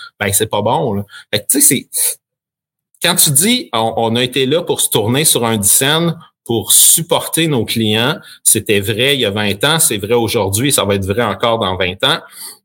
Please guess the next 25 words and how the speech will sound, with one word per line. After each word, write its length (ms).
Mais 80
c'est 160
important 640
parce 180
que 140
c'est 240
l'A 240
D 140
N 240
de 60
Whiptech. 580
Nous, 100
on 80
n'est 140
pas 160
un 80
fournisseur. 720
On 220
est 160
vraiment 320
un 140
partenaire. 840
Et 120
c'est 180
vraiment 460